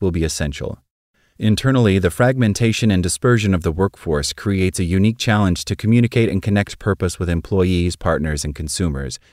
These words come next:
said Harold Hamana of Knight and Pawn. This level of volatility, inflation, housing markets, politics, and world affairs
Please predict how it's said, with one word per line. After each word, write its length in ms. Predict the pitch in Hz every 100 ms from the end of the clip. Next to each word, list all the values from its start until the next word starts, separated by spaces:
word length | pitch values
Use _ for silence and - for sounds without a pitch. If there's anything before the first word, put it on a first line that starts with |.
| -
said 220 | 104 87
Harold 280 | 101 98 90
Hamana 480 | 92 85 80 67 -
of 180 | 80 87
Knight 240 | 78 73
and 180 | 76 71
Pawn. 420 | 82 71 - 73 _ _ _ _ _ _ _ -
This 180 | 123 120
level 300 | 117 123 113
of 80 | 85
volatility, 800 | 101 95 92 - 143 147 170 -
inflation, 760 | 98 - 123 123 - 139 139 - -
housing 360 | 104 107 117 110
markets, 520 | 107 110 123 - -
politics, 720 | - 101 107 - 107 - -
and 100 | 87
world 240 | 98 104
affairs 460 | 101 - 104 110